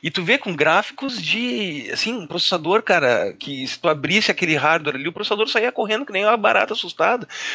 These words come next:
porque tava totalmente sobrecarregado e ainda assim entregava muitas horas de diversão em cima disso aí.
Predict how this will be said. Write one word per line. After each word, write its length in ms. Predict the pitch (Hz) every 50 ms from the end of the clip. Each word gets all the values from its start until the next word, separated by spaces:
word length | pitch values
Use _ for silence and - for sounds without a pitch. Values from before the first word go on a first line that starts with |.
| - -
porque 300 | - 165 147 - 196 208 202
tava 280 | - 202 202 202 226
totalmente 1200 | 214 - - 208 220 - 233 214 202 196 202 226 233 - - 262 262 262 - - - 170 120 101 - - 107 110 - 120 123
sobrecarregado 960 | - - 202 190 208 202 - - - 220 240 240 196 165 101 104 233 202 147
e 60 | 151
ainda 220 | 160 165 185 196 196
assim 180 | - - 196
entregava 760 | 208 220 220 233 220 175 165 160 160 208 214 214 214 226 214 - - - - - _ _ _ _ _ -
muitas 640 | 175 180 185 190 208 220 247 277 277 208 165 135 135
horas 240 | 147 160 180 185
de 100 | 156 151
diversão 640 | 151 147 147 139 151 135 131 - - 147 156 175 170
em 40 | 143
cima 260 | - - 143 139 135
disso 180 | 127 - -
aí. 180 | 113 127 175 180